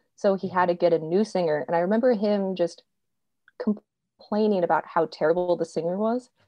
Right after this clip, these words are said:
Speaker 1: But turns out to
Speaker 2: <laughs>
Speaker 1: be my step-granddad's daughter <laughs>
Speaker 2: What?
Speaker 1: before my dad and my mom got together. <laughs>
Speaker 2: No way.
Speaker 1: So it's a very small world,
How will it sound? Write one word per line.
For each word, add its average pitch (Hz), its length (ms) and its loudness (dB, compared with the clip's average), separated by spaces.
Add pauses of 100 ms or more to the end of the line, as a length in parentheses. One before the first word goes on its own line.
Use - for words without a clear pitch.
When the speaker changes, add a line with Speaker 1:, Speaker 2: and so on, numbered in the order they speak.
(280)
Speaker 1:
But 196 120 2
turns 214 340 2
out 180 320 2
to 175 100 -2
Speaker 2:
<laughs> - 0 -
Speaker 1:
be 165 460 -2 (720)
my 156 180 -2
step-granddad's 165 840 0
daughter 151 600 0
<laughs> - 460 -18
Speaker 2:
What? 143 380 2
Speaker 1:
before 220 640 6
my - 80 -14
dad - 320 -6
and 185 80 0
my 175 100 4
mom 165 220 2
got 160 200 0
together. 156 480 6
<laughs> - 40 4 (580)
Speaker 2:
No 180 400 -2
way. 127 420 -4
Speaker 1:
So 208 60 0
it's 202 80 -4
a - 40 -8
very - 280 -18 (100)
small 196 260 -8
world, 156 460 2